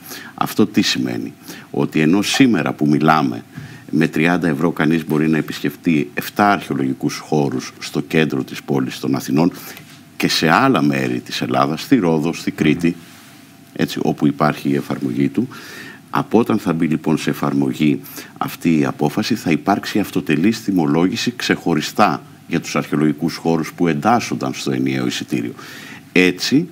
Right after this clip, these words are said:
Speaker 1: ε,
Speaker 2: Τη τιμολόγηση αυτή ποιος θα την κάνει;
Speaker 1: Τη τιμολόγηση θα την κάνει το Υπουργείο Πολιτισμού. Έτσι, για να το πούμε με απλά, με ένα απλό παράδειγμα, για να γίνει κατανοητό, σήμερα, είκοσι Δεκέμβρου,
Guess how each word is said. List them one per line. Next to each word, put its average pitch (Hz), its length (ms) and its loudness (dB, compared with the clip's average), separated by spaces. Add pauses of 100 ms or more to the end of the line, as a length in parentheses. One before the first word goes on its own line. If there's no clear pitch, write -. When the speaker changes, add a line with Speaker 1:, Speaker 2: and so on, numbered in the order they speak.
(420)
Speaker 1:
ε, 71 100 -2 (640)
Speaker 2:
Τη - 80 4
τιμολόγηση 95 500 4
αυτή 113 120 2
ποιος 120 180 4
θα 131 80 2
την 101 100 4
κάνει; 73 160 2
Speaker 1:
Τη 71 60 4
τιμολόγηση 82 500 2
θα 101 100 0
την 85 160 0
κάνει 98 280 4
το 101 180 2
Υπουργείο 92 640 2 (200)
Πολιτισμού. 82 600 2 (500)
Έτσι, 87 340 0
για 87 140 4
να 80 140 2
το 73 100 -4
πούμε 101 300 4
με 92 140 4
απλά, 90 480 4
με 80 100 4
ένα 87 100 6
απλό 90 200 2
παράδειγμα, 73 540 2
για 73 140 2
να 73 80 4
γίνει 80 240 2
κατανοητό, 73 600 2
σήμερα, 95 480 2
είκοσι 82 420 0
Δεκέμβρου, 71 580 0